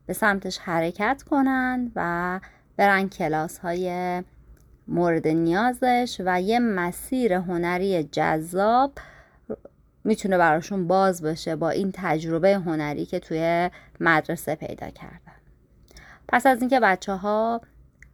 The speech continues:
خط خودکاری یا نوشتن با قلم رو یاد بگیرن، اه، نترسید، یعنی احساس نکنید که نمیتونن. اتفاقاً یه استعدادهای عجیبی توشون کشف می‌شه و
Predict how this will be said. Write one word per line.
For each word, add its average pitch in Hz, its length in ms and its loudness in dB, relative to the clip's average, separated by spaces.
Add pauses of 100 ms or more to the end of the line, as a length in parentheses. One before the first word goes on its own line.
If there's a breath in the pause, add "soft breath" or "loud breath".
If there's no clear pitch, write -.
(260)
خط 208 360 2
خودکاری 175 600 -2
یا 165 360 0
نوشتن 160 600 0
با 160 100 0
قلم 147 380 2
رو 156 100 0
یاد 160 400 0
بگیرن، 180 920 0 (460 soft breath)
اه، 147 100 -6 (340)
نترسید، 175 680 2
یعنی 165 260 0
احساس 175 380 -2
نکنید 165 420 0
که 185 100 0
نمیتونن. 165 920 2 (340 soft breath)
اتفاقاً 190 480 0
یه 226 100 2
استعدادهای 170 880 -2
عجیبی 202 520 -4
توشون 233 380 -4
کشف 220 440 -2
می‌شه 226 500 0 (560 soft breath)
و 170 500 -2